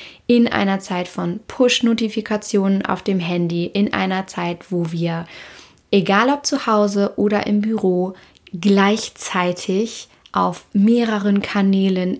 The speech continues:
irgendwie Informationen verarbeiten sollen. Und wir natürlich wissen, dass das Gehirn nicht dazu in der Lage ist, sondern dass auf verschiedenen Kanälen es logischerweise Informationsverluste gibt,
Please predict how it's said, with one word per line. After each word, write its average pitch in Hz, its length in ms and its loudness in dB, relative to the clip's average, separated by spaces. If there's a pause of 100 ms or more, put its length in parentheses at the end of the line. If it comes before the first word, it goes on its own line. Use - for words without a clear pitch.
irgendwie 233 640 2
Informationen 175 960 -2
verarbeiten 165 720 -4
sollen. 175 340 -2 (400)
Und 185 220 0
wir 190 100 2
natürlich 180 580 -2
wissen, 190 380 2
dass 175 280 -6
das 180 200 -6
Gehirn 202 540 2
nicht 202 520 2
dazu 185 280 -4
in 180 60 -2
der 175 100 -4
Lage 185 280 0
ist, - 220 -4
sondern 175 300 -2
dass 175 240 -6
auf 170 120 -4
verschiedenen 190 640 0
Kanälen 185 560 -2 (220)
es - 180 -4
logischerweise 196 760 2
Informationsverluste 214 1120 0
gibt, 185 420 0